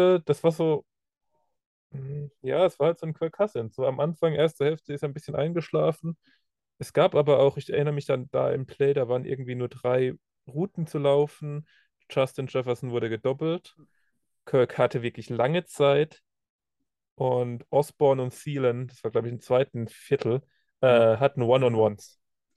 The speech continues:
Speaker 1: Und wirklich,
Speaker 2: Und,
Speaker 1: Kirk
Speaker 2: und
Speaker 1: hatte lange Zeit, hat den Ball nicht früh geworfen und die beiden haben's nicht hingekriegt, ein bisschen Separation zu kriegen.
Speaker 2: Ja,
Speaker 1: Da,
Speaker 2: ja, ja.
Speaker 1: da war das auch dann, wo du dich beschwert hast, dass Thielen so ein Non-Faktor ist, was zu dem Zeitpunkt absolut richtig war.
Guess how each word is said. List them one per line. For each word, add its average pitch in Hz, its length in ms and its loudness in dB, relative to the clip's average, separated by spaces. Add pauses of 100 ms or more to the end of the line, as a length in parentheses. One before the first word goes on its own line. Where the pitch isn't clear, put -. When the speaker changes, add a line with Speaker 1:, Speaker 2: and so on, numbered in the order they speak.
(120)
Speaker 1:
Und 139 240 -4
wirklich, 139 240 -2
Speaker 2:
Und, - 60 -14
Speaker 1:
Kirk 151 180 4
Speaker 2:
und - 20 -2
Speaker 1:
hatte 127 140 2
lange 156 320 2
Zeit, 156 300 2
hat 143 100 -4
den 131 140 -4
Ball 135 160 2
nicht 156 180 -8
früh 170 220 -10
geworfen 139 500 0
und 127 140 -8
die 120 80 -8
beiden 135 380 2
haben's 117 220 -4
nicht 151 220 -6
hingekriegt, 135 480 -8 (100)
ein - 120 -20
bisschen 165 340 -4
Separation 117 640 -2
zu 107 100 -12
kriegen. 110 340 -12 (220)
Speaker 2:
Ja, 131 220 -2
Speaker 1:
Da, 143 220 2
Speaker 2:
ja, 113 220 -8 (120)
ja. 120 100 -12
Speaker 1:
da 151 160 4
war 170 140 4
das 165 160 2
auch 151 120 2
dann, 139 220 -2
wo 131 80 -2
du 143 140 -8
dich 139 160 -8
beschwert 135 360 0
hast, 131 200 -2
dass 117 160 -4
Thielen 135 220 -4
so 117 80 -6
ein 110 60 -6
Non-Faktor 156 440 -2
ist, - 160 -6
was 120 120 -2
zu - 60 -10
dem 113 160 -4
Zeitpunkt 120 320 0
absolut - 400 -6
richtig 135 320 -8
war. 185 180 -4